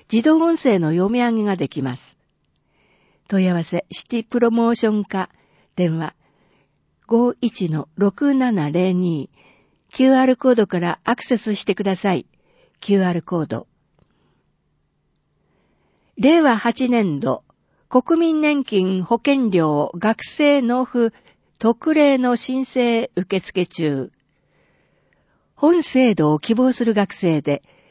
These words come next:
二十歳になる人は、誕生日の前日以降に申請が必要です。なお、マイナポータルから電子申請もできます。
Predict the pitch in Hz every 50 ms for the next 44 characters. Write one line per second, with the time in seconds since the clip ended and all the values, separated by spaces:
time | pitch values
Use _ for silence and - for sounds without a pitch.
0 | _ _ _ _ _ _ - 214 226 226 294 320 320 - - 311 277 254 220 214
1 | 214 214 220 214 202 196 - - - - 185 175 175 160 - - _ _ _ _
2 | _ _ _ _ _ _ _ _ _ _ _ - 285 311 330 339 349 359 349 330
3 | 294 247 226 220 208 190 220 247 254 254 262 254 - 262 240 - _ 285 311 -
4 | - 349 320 302 269 247 240 - _ - - 214 208 208 - - 202 196 196 196
5 | 190 - - - 196 170 147 143 - 143 131 - _ _ _ _ _ _ _ _
6 | - 190 180 160 139 156 - - _ _ _ _ _ _ _ _ - 208 208 233
7 | 262 277 277 277 262 - - 269 262 269 262 - 247 233 214 196 - 202 196 196
8 | 190 175 - _ _ 175 175 208 240 254 - - 277 254 - 285 277 269 - 269
9 | 240 226 202 180 - - 123 - 151 135 135 156 - - _